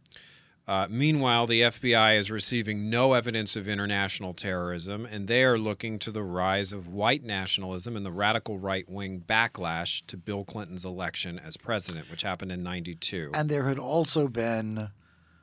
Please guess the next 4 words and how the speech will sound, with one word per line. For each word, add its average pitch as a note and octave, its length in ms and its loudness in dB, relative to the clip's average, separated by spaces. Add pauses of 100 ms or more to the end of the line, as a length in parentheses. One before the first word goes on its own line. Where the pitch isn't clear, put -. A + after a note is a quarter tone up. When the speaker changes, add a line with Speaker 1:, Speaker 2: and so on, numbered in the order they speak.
(200)
Speaker 2:
Ruby A2+ 360 -4
Ridge C#3 600 2 (120)
and F#2 520 -8 (640)
the F#2 300 -6